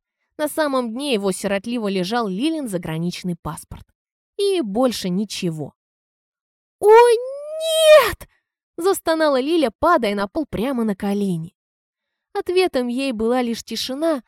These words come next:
которая проникла в самое сердце. И понимание, что бумеранг вернулся. А по прошествии нескольких минут, которые Лиля провела в полнейшей прострации, вновь раздался ломаный русский.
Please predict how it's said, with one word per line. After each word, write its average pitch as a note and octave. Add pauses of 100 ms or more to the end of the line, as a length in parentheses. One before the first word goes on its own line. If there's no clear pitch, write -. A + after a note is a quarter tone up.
(240)
которая C#4
проникла G#3
в -
самое D#4
сердце. - (640)
И G3
понимание, B3
что G#3
бумеранг B3+
вернулся. C#4 (440)
А F#3
по F#3+
прошествии G#3
нескольких G#3
минут, G#3+ (240)
которые C#4
Лиля B3
провела A3
в -
полнейшей A#3+
прострации, G3+ (260)
вновь G3+
раздался F3+
ломаный F#3
русский. F#3+